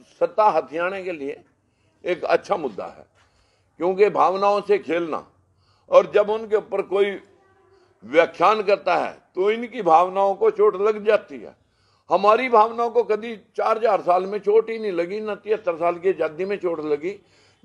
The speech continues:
"ढोल गवार शूद्र पशु नारी सकल ताड़ना के अधिकारी",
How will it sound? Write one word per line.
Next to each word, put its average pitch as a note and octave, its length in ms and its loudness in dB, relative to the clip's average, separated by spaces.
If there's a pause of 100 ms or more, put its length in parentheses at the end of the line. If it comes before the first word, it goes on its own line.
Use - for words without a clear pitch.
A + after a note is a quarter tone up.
"ढोल G#3+ 320 8
गवार F3+ 380 2
शूद्र G#3 360 -2
पशु E3+ 320 -10
नारी D#3+ 320 -2
सकल D#3+ 380 -6
ताड़ना D3+ 480 -4
के C#3 160 -6
अधिकारी", A#2+ 500 -6